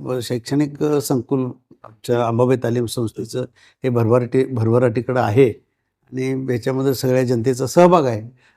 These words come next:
आणि उद्या शरदचंद्रजी पवार साहेब येत आहेत. ते एवढा मोठा नेता आज आपल्या,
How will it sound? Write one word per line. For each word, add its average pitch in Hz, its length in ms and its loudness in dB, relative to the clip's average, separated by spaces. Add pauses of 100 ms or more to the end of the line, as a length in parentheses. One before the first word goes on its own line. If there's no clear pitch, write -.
आणि 127 160 -6
उद्या 147 440 6 (180)
शरदचंद्रजी 139 720 -2
पवार 127 380 0 (160)
साहेब 123 260 -2
येत 120 220 0
आहेत. 139 160 2
ते 123 340 -6 (760)
एवढा 131 180 6
मोठा 131 300 2
नेता 127 380 0 (340)
आज 117 180 -4 (280)
आपल्या, 123 440 2